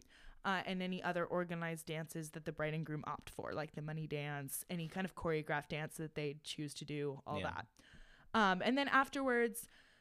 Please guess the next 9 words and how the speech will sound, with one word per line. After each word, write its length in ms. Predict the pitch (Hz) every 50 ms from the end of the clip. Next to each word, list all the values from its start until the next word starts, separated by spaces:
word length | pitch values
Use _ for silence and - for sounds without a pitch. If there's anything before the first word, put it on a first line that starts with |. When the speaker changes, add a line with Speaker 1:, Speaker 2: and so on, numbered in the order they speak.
| _ _ _ _ _ _
Speaker 1:
they 220 | - 240 226 214 214
kind 440 | 208 - 214 233 254 254 269 269 285
of 180 | 285 285 233 - - -
open 520 | 190 208 208 226 - - 247 247 240 - - -
up 360 | 202 196 196 151 - - - - - -
the 400 | - 180 180 196 190 190 190 190 170 -
dance 380 | 165 160 165 175 220 233 - -
floor. 400 | - - 269 269 285 294 320 359 415 440 - - - - - _ _ _ _ _ _ _ _ -
Um, 500 | 202 208 196 185 165 156 151 151 160 170